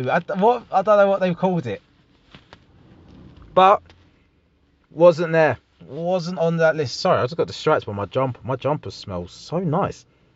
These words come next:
That fabric softener is beautiful. Anyway, sorry. Yeah, so they didn't have cassava on there. Uh, this was the third time I've bought cassava from this Tesco. And guess what? It's also the third time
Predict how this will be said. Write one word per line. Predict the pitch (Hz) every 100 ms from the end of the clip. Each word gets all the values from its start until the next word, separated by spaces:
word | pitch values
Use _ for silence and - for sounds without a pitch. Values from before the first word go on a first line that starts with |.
| _ _ _
That | 147 -
fabric | 180 226 156
softener | - 107 - 101
is | 85
beautiful. | - 151 233 - 170 - 214
Anyway, | 240 190 208
sorry. | 262 190 - - _ _ -
Yeah, | 254 165 - _ _
so | 175
they |
didn't | 208 220
have | -
cassava | 170 - 180 170 143
on | 143 139
there. | 151 202 - _ _ _ _ _ _ _ -
Uh, | 147 147
this | 139 214 196
was | 170 - _ _
the | -
third | - 214 226 208
time | - 180 151
I've | 120
bought | 127 127
cassava | 120 - 123 113 101
from | 113
this | 110 -
Tesco. | - 127 - 151 160 _ _ _
And | 127 123
guess | 220 180 -
what? | 175 113
It's | 120 165
also | 147 156
the | 131
third | - _ 233 285 285 -
time | - 127 110 131